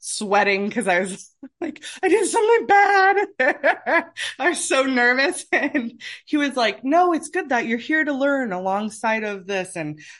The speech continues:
I just thought it was really interesting. And maybe my brain works in such a way with logic that I can see steps ahead. And so I always, when, when I saw him working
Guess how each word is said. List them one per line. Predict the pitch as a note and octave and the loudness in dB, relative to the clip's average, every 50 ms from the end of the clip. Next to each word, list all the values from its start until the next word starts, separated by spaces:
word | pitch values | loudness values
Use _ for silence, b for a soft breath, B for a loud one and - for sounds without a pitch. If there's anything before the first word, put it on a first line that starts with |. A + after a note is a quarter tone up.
| B - | B -4
I | G3+ | -4
just | G3 A#3+ A#3 - | -2 -4 -2 0
thought | B3+ A#3+ A3 | 0 0 2
it | - | 0
was | - F#3 F3 F3 - _ _ - | -2 -4 -6 -8 -14 _ _ -20
really | - F#3+ A3 A#3 A#3 G3+ E3+ | -8 -4 -2 -2 0 0 -2
interesting. | G#3+ G3 - F3 - - - E3 D#3 D#3 D#3 - | -4 -6 -8 -10 -12 -8 -8 -6 -6 -6 -6 -6
And | - A3 A3 | -6 -4 -2
maybe | A#3+ C4+ B3+ C#4+ D4 C#4+ C#4 | 0 0 0 0 0 0 -2
my | B3 G#3+ A3 A#3 A3+ | -2 -2 -2 -2 -2
brain | F#3 F3 G3 G#3 G#3 A3+ A#3 A#3 A3 | -4 -4 -4 -2 -2 -2 -2 -4 -4
works | G#3 G3+ G3 G3+ - - - _ _ - | -4 -4 -6 -6 -10 -16 -18 _ _ -10
in | G3 F#3 | -10 -10
such | F3+ - G#3 - - | -10 -12 -12 -12 -10
a | G3+ | -6
way | G3+ G3 F#3+ F#3+ F#3+ | -4 -2 -2 -2 -4
with | F#3 - F3 F3 F3 | -6 -8 -10 -12 -12
logic | F3 F3 E3+ F3 F3+ F3+ E3+ G3+ F#3+ G3 - | -10 -6 -4 -2 -2 -2 -4 -6 -8 -6 -4
that | F#3 F3 E3+ | -4 -2 -2
I | E3+ | -4
can | E3 E3 F3 E3 | -6 -6 -10 -12
see | - - - F3 F3 | -10 -10 -10 -10 -10
steps | E3 - - - F3+ E3+ E3+ - - | -10 -12 -8 -6 -6 -6 -6 -8 -10
ahead. | D3 D3 D#3 D#3 E3 F#3 A3 A3+ A3+ B B B B B B B _ | -6 -4 -2 -2 -2 -4 -6 -10 -12 B B B B B B B _
And | - F#3+ F#3+ F#3 | -10 -8 -8 -6
so | - - G#3 G3+ G3 | -4 -2 -2 -2 0
I | - - F#3+ G3+ | 0 -2 -2 -2
always, | A#3 C#4 E4 F#4 F4+ E4 C4 G3 E3+ - - _ _ _ _ | 0 0 2 2 2 0 0 -4 -10 -16 -18 _ _ _ _
when, | - G3 F#3+ G#3+ G#3 G#3 D3 B2+ | -10 -6 -4 -4 -4 -4 -4 -6
when | F#3+ G3 G#3 | -4 -4 -2
I | G3+ | -4
saw | G3 - - A3+ B3+ | -2 -2 0 0 2
him | C#4 C#4 A#3+ F3+ E3 | 2 0 0 -2 -2
working | F3 G#3 B3 - F#3+ F3+ F3+ F3 F3 - | -4 -4 -4 -4 -6 -8 -6 -8 -10 -12